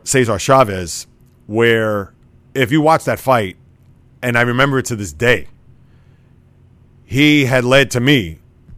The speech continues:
eight four in rounds. Chavez, remember, he was an unbeatable fighter at that time. A lot of people looked at Chavez as the guy that who's gonna knock him off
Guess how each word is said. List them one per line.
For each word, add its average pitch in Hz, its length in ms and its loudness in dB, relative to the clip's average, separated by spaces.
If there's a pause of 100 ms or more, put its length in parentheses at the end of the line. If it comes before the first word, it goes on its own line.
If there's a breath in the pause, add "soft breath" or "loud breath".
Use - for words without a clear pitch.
(360)
eight 139 160 0
four 135 240 2
in 117 80 -2
rounds. 113 580 -2 (600)
Chavez, 135 380 0
remember, 127 280 -2
he 120 60 -2
was 113 120 -4
an 110 80 -6
unbeatable 123 640 -2 (380)
fighter 123 340 0
at 117 80 -4
that 110 140 -4
time. 104 380 -6 (1400 soft breath)
A 104 80 -4
lot 127 160 2
of 127 80 -4
people 120 440 -2
looked 131 200 0
at 120 100 -4
Chavez 120 340 0
as 98 100 -10
the 104 60 -12
guy 120 320 0
that 110 260 -4
who's 120 260 0
gonna 113 160 -4
knock 117 240 -6
him 113 100 -6
off 110 400 -4